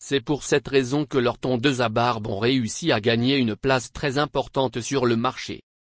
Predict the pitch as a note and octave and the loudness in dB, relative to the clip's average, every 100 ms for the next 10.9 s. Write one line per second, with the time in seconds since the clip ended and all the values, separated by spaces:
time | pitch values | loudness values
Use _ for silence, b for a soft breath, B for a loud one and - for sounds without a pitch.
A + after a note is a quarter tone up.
0 | _ - - D3 C3+ C#3+ D3 C#3 B2+ C#3 | _ -12 -6 -4 -2 0 0 0 2 2
1 | B2+ A#2 A2 G#2+ B2 - D3 - A#2 A2+ | 2 2 2 2 0 0 -2 0 -2 -2
2 | G#2+ - B2+ B2+ B2+ A2+ A#2+ A#2+ G#2+ A2 | -2 -2 0 0 0 0 0 0 -2 -4
3 | - C#3 - C3+ - A#2 A#2 G#2+ F#2 F#2+ | -2 -2 0 -2 0 -2 0 0 0 0
4 | C3 C#3+ _ B2+ C3 B2+ C#3 D3 - D#3+ | -2 -6 _ 0 0 2 2 2 2 2
5 | C3+ C3 C3+ A#2 A#2+ B2+ - B2 - G#2+ | 0 0 0 0 0 -2 -2 -6 -6 -8
6 | D2+ - - - _ _ _ A#2 A2+ C#3 | -8 -10 -12 -16 _ _ _ -4 -2 -2
7 | A2+ G#2 A2 C#3+ - _ B2 C3 - D#3+ | 0 0 0 -2 -6 _ -2 0 -2 -4
8 | E3 D#3 - - D3+ - C#3+ - C3+ C#3 | -4 -6 -10 -8 -6 -2 -2 0 0 2
9 | C3 - C#3+ C#3+ - C#3 B2+ A#2 B2 A2 | 2 -2 -4 -4 -4 0 0 0 0 0
10 | A2+ C3+ A#2+ C3 - - G2+ G#2 A2+ | 2 0 0 -6 -6 -6 -4 -4 -4